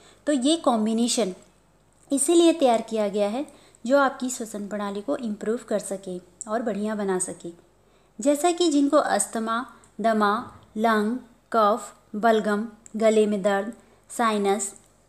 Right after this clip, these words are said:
टीबी जैसी बड़ी गंभीर समस्याएं हैं, उनसे छुटकारा दिलाने के लिए आयुशांते रेस्पो केयर बहुत ही फ़ायदेमंद है। जो व्यक्ति इन तमाम बीमारियों से जूझ रहे हैं, ठीक नहीं कर पा रहे हैं, वे ज़रूर इसका यूज़ करके देखें।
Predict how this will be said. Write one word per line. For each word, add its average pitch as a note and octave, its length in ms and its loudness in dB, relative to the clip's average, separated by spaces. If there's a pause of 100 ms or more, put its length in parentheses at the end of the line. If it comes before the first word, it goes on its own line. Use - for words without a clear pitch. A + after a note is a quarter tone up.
(180)
टीबी D4+ 220 4
जैसी C#4 320 2
बड़ी A#3+ 260 0
गंभीर A3+ 400 -2
समस्याएं A3 600 -2
हैं, F#3 240 -4 (540)
उनसे C#4+ 260 4
छुटकारा B3 580 4
दिलाने B3+ 420 4
के A#3 160 -4
लिए A3 160 0
आयुशांते G#3+ 680 0
रेस्पो G#3 340 -2
केयर G#3 220 -6
बहुत G3+ 440 -8
ही A#3+ 80 -6
फ़ायदेमंद F#3+ 600 -2
है। E3+ 200 -8 (840)
जो D4 200 2
व्यक्ति C#4+ 360 2
इन A#3+ 180 -2
तमाम A#3 400 4
बीमारियों A3+ 460 2
से A3 160 -6
जूझ A#3 300 -4
रहे G#3+ 200 -2
हैं, G3+ 320 -6 (400)
ठीक D4 240 0
नहीं C4 220 6
कर A#3 160 2
पा G#3 240 0
रहे G3+ 160 -4
हैं, G3 200 -4
वे G#3+ 140 -6
ज़रूर A3 340 2
इसका C#4 280 0
यूज़ A3+ 280 -6
करके A#3 280 -4
देखें। A#3 360 -6